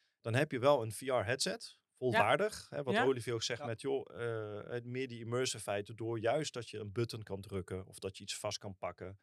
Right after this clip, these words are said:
Speaker 1: of dat je ergens naartoe kan gaan.
Speaker 2: Ja.
Speaker 1: Maar ja, dan heb je wel weer, eh, ben je afhankelijk van de apps die er nu zijn.
Speaker 2: Ja.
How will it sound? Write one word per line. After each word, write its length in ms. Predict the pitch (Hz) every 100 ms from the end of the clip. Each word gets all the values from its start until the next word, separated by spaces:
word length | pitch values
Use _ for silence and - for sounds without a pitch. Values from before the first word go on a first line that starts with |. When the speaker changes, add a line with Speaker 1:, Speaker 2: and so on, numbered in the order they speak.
| _
Speaker 1:
of 40 | _
dat 140 | 101
je 60 | -
ergens 240 | 107 98
naartoe 320 | 110 95 - 139
kan 200 | 123 95
gaan. 400 | 101 95 101 104 _
Speaker 2:
Ja. 300 | 185 208 254 - _
Speaker 1:
Maar 120 | - 160
ja, 160 | 160
dan 140 | - 135
heb 160 | 147
je 100 | 139
wel 220 | 127 185
weer, 340 | 139 113 110 104
eh, 180 | - 110
ben 120 | 107
je 60 | 113
afhankelijk 380 | 107 120 127 110
van 160 | 117
de 100 | 104
apps 200 | - 123
die 140 | - 110
er 60 |
nu 200 | 110 117
zijn. 320 | 95 104
Speaker 2:
Ja. 40 | 123